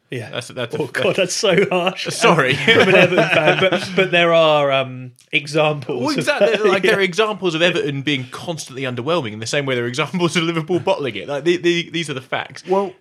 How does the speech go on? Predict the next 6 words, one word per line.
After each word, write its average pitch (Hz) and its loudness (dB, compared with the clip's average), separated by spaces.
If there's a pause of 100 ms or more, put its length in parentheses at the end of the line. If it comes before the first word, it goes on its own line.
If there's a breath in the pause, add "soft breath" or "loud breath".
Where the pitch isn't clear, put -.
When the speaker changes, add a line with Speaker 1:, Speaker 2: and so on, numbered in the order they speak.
(100)
Speaker 3:
I, 185 -2 (120)
I'm 147 -4 (600)
interject 160 -6
with 131 -2
a 123 -4
question, 120 -8